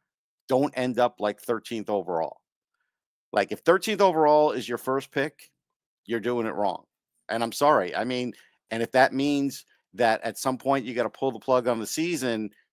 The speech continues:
to do this, it's in their best interest to do it because you, you could look, every team is bunched up in this league, but there's a,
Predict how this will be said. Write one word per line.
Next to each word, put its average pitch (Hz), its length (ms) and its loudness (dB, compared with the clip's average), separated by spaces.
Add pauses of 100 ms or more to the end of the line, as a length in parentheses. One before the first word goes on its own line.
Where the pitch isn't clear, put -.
(120)
to 113 80 -8
do 170 260 -2
this, - 500 -2
it's 123 200 -8
in 123 100 -2
their 123 100 0
best 123 300 0
interest 123 340 -6
to 107 60 -12
do 131 220 -2
it 123 100 -4
because 117 340 -6
you, 180 220 -6 (100)
you 160 140 -4
could 160 140 0
look, 180 240 0
every 156 240 0
team 151 500 -2 (420)
is 113 160 -4
bunched 135 400 0
up 127 160 2
in 117 80 -2
this 113 220 -4
league, 107 340 -4 (460)
but 104 100 -2
there's 143 240 2
a, 123 160 2